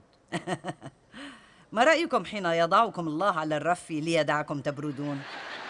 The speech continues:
وبعدما بردت جاء ذات يوم وناولني هذه المرآة، ونظرت إلى نفسي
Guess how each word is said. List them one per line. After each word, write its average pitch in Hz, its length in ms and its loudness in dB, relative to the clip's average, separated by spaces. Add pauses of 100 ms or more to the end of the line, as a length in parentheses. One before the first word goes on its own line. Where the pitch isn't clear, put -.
(720)
وبعدما 233 520 6
بردت 190 380 2
جاء 156 360 0
ذات 156 240 0
يوم 175 420 0
وناولني 156 760 2
هذه 147 300 -2
المرآة، 135 460 -4 (140)
ونظرت 170 500 0
إلى 131 260 -6
نفسي 151 460 -6